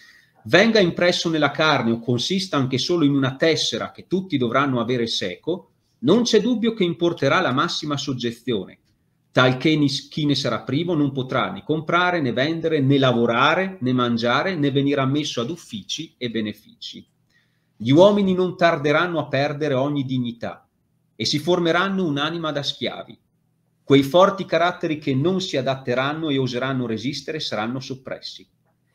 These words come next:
I veri pochi uomini spariranno, per non restare che i vigliacchi e gli schiavi.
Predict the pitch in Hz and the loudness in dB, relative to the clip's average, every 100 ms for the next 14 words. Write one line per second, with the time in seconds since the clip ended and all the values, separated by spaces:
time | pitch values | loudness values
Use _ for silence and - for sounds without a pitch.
0 | _ 117 120 160 180 185 - 156 165 135 | _ -4 2 4 4 2 -4 -2 -2 -2
1 | 110 117 143 151 151 151 - - 127 123 | 0 2 0 -2 -6 -8 -14 -6 -2 -2
2 | 120 107 92 90 90 _ _ _ - 123 | -2 -6 -8 -16 -20 _ _ _ 0 2
3 | 127 147 143 139 - 147 135 120 131 117 | 4 2 2 -2 0 0 0 -2 -2 -2
4 | 110 101 104 117 123 - 110 110 - 107 | -2 -6 -2 -4 -4 -8 -8 -8 -10 -10
5 | 82 - - | -10 -14 -20